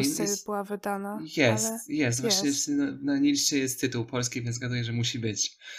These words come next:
Speaker 2: Czwórcio i szóstek. Koci pamiętnik Junji'ego Ito.
Speaker 1: O. <laughs> Słodko.
Speaker 2: No.
Speaker 1: No.
Speaker 2: To jest, jeszcze przy okazji właśnie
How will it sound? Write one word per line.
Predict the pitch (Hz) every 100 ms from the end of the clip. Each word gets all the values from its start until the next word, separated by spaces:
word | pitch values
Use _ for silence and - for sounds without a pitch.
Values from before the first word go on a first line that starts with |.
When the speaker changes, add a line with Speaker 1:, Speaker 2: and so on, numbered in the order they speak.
| -
Speaker 2:
Czwórcio | - 240 240 214
i | -
szóstek. | - 127 120 110 - -
Koci | 196 196
pamiętnik | 185 127 123 120 123 123 _
Junji'ego | 120 104 123 180
Ito. | 139 123 131 123 - _ - - - -
Speaker 1:
O. | 269 233 214 214 226 240 - - - - - -
<laughs> | - _ _ - - - - - - - - -
Słodko. | 214 202 - - 190 190 - _ _ _ _ _ _ _ _ _ _ _ - - - - - - - - _ _ _ _ _ _ - 135 - - -
Speaker 2:
No. | 127 92 113 _
Speaker 1:
No. | 240 214 202 - _ _ _ _ _ _ _ _ _ _ - - - _ _
Speaker 2:
To | 131
jest, | 131 127 - - - -
jeszcze | - - -
przy | -
okazji | 139 139 127
właśnie | 127 127 131